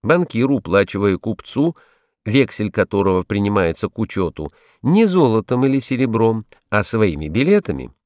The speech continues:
получает ту выгоду, что может расширить свою дисконтную операцию на всю сумму своих билетов,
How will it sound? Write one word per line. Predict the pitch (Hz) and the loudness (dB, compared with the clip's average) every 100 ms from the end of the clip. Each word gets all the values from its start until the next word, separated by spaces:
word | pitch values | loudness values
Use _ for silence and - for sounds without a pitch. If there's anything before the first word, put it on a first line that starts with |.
| _ _ _ _ _ - | _ _ _ _ _ -2
получает | 131 143 202 196 180 | 2 4 4 2 2
ту | 165 160 | -2 0
выгоду, | 156 190 165 151 | 2 2 2 0
что | 127 - 147 | -2 0 2
может | 160 147 151 - | 4 2 2 0
расширить | 127 127 - 170 170 147 | 0 0 0 0 0 -2
свою | 139 147 139 | 0 0 2
дисконтную | 123 117 - 135 123 123 110 | 0 -4 0 0 2 2 2
операцию | 95 120 160 - 151 143 | 2 0 0 0 0 2
на | 131 117 | 4 2
всю | - 175 185 | -2 -4 -4
сумму | - 147 147 170 175 | -4 -2 0 2 0
своих | 170 147 127 143 | -2 0 2 0
билетов, | 147 160 139 110 - - | 0 2 2 2 -4 -12